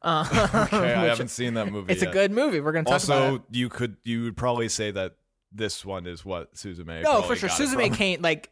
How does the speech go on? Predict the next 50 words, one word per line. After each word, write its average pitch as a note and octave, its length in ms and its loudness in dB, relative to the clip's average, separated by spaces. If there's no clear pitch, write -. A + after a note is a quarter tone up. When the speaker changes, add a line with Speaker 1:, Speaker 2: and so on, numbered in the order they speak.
Speaker 1:
I F#3+ 100 4
think G#3 220 -2
someone F3+ 280 -2
watched D3+ 240 0
this C#3 240 -2
and C#3 200 -8
went, C3+ 200 -10
"Doors." A#2+ 400 -10
<laughs> F3 80 -6
And C4+ 600 2
then G3+ 280 6
Speaker 2:
<laughs> A3+ 160 -18
Speaker 1:
ran, E3+ 440 4
and F#3 120 2
then F3+ 120 4
had F3+ 240 2
a D#3+ 60 4
whole G3+ 200 4
other F#3+ 160 2
plot F3+ 240 2
and E3+ 140 -6
went, D3 120 -4
Speaker 2:
I F#3+ 100 4
think, G3 260 -2
Speaker 1:
"Doors." - 200 -6
Speaker 2:
you C#3+ 100 0
know D#3 40 4
what? E3+ 180 2
I A2 60 -2
think A2+ 220 -4
you're A2+ 100 -2
wrong. G#2+ 240 0
I G2 140 -2
think G#2+ 240 -8
Suzume G2 440 -6
took G2 160 -10
it F#2+ 120 -10
from F#2 140 -12
Monsters, F2 500 -10
Inc. D2+ 240 -12
Speaker 1:
Honestly, B3 420 0
maybe. C#3+ 360 -6
Speaker 2:
No. D#3 560 4
Speaker 1:
<laughs> C#4+ 60 6
It's F#3 160 -20
very G3 260 2
dimension D#3+ 520 -2
shoved D3 300 -2
in C#3 120 -4
door. D3 320 -4